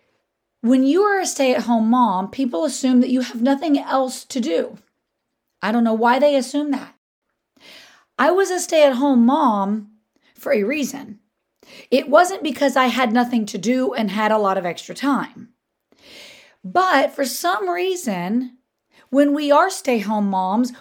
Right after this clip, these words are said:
we think that means that we should be more available. If you have a personality type that is a little bit more bent towards being a people pleaser,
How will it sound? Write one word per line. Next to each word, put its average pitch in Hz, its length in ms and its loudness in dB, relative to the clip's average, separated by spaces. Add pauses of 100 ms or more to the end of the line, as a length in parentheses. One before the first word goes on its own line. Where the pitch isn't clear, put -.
we 262 300 0
think 277 680 -2 (600)
that 240 240 0
means 226 380 0
that 247 140 -4
we 240 240 2
should 240 640 -2 (180)
be 214 160 -6
more 233 220 0
available. 262 600 -4 (1160)
If - 260 -4
you 359 160 2
have 359 500 -2
a 247 120 -4
personality 269 720 0
type 220 300 -2
that 220 120 -2
is 208 160 -2
a 214 60 -4
little 285 360 -2
bit 277 220 0
more 240 460 4
bent 233 580 -2
towards 214 380 -6
being 208 260 -2
a 180 80 -4
people 240 380 -4
pleaser, 190 500 -4